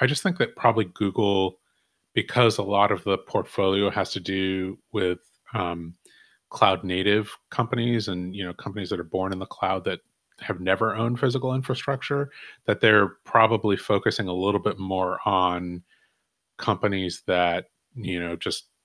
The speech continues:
haven't ever bought a server and put it in a rack in a data center in the office, right? So that generally can be a smaller company, um, but maybe they have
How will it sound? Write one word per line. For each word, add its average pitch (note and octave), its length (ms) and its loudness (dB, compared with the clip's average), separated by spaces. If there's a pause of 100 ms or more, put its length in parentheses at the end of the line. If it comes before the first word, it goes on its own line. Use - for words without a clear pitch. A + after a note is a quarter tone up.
(500)
haven't - 460 -6 (300)
ever F2+ 520 -2 (320)
bought F#2+ 320 0
a F#2 60 -4
server F2 460 -2
and E2 120 -10
put F2+ 160 0
it F#2 100 -2
in G2 100 -8
a E2+ 100 -4
rack F2+ 500 -2 (400)
in F2+ 140 -4
a F2 80 0
data F2+ 280 0
center F2+ 460 -2
in F2 100 -6
the E2+ 100 -6
office, E2+ 680 -6
right? F2+ 260 -4
So F#2+ 600 2 (840)
that G2 340 4 (520)
generally F#2+ 960 2
can F#2+ 220 -4
be F#2 160 -2
a E2+ 80 -4
smaller F2+ 340 -4
company, F2 560 -6 (420)
um, F2 440 -6 (100)
but F#2 220 -6
maybe G2 260 0
they F#2 180 2
have F2+ 540 0